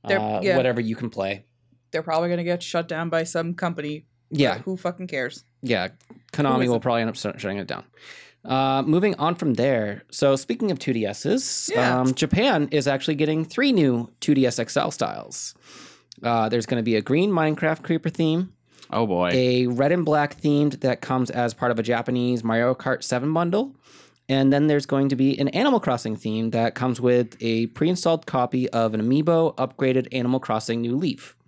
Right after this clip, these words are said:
Speaker 1: Which is a good deal.
Speaker 2: Yeah, no, that is. Like, you're getting the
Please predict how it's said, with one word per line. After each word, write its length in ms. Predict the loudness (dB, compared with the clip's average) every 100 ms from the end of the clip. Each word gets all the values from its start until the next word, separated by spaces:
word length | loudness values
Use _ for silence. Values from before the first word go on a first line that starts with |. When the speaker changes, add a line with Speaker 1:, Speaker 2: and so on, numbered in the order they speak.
| -8
Speaker 1:
Which 180 | -6 -6
is 260 | -10 -12 _ _ _ -6
a 80 | -4
good 420 | -4 0 0 0
deal. 440 | -6 -8 -8 -10 -18 _ 0
Speaker 2:
Yeah, 240 | 2 2 0
no, 180 | 0 2
that 120 | 4
is. 320 | 4 2 -2
Like, 320 | -2 -2 -2 -4
you're 260 | 0 0
getting 440 | 2 0 0 -2 -6 _ -20 _ _ _ _
the 500 | -2 2 4 2 -2